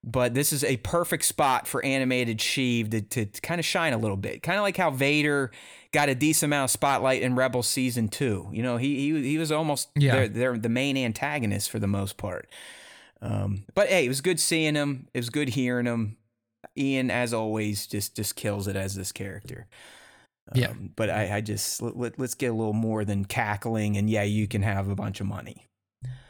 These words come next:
Speaker 1: Uh, okay, so this character has a lot of people wondering who it is, and I'm guessing they just forgot that we've s-,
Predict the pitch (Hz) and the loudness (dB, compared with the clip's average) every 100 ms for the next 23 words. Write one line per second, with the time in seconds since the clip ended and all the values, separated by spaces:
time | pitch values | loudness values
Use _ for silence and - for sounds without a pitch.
0 | - - - - - - _ _ _ - | -20 -20 -20 -20 -20 -20 _ _ _ -6
1 | 123 117 208 208 175 113 - 185 170 151 | -2 0 2 4 2 2 2 2 2 2
2 | 254 - - 233 202 180 165 165 139 147 | 2 2 2 2 2 2 2 2 2 0
3 | 160 156 170 147 135 123 113 123 135 143 | 0 0 -2 0 0 -2 -2 0 2 2
4 | 135 123 107 135 123 120 117 110 101 110 | 2 0 0 0 2 2 2 0 -2 0
5 | 107 107 123 123 143 - 139 123 120 120 | 0 -2 -2 2 2 2 0 0 0 -4
6 | - 113 120 113 113 104 113 110 - | -4 0 0 0 -2 -2 -2 -2 -4